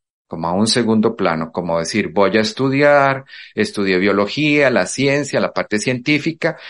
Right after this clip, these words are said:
pero todo esto de lo metafísico lo puse en segundo plano. Sentía, percibía cosas, pero no ponía atención, sino que me dedicaba a otras cosas.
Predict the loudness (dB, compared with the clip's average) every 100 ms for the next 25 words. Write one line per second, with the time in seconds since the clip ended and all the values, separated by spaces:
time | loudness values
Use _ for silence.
0 | -18 -18 -18 0 2 4 2 2 4 6
1 | 8 6 6 2 -2 -4 2 4 6 4
2 | 4 4 2 2 -2 -2 0 2 2 0
3 | -4 -4 -4 -4 -4 -6 -4 -4 -4 _
4 | _ -4 -2 2 2 2 0 -4 -2 0
5 | 0 0 -2 -4 -4 -4 -4 -4 -6 -6
6 | -12 _ _ _ _ _ _ -8 -6 -6
7 | -2 0 2 0 -4 -2 -2 -2 0 0
8 | 0 -2 -2 -2 0 2 0 0 -2 0
9 | 2 2 0 -6 -8 -4 -2 -2 -2 0
10 | 2 2 0 -4 -8 -8 -10 -10 -16 -20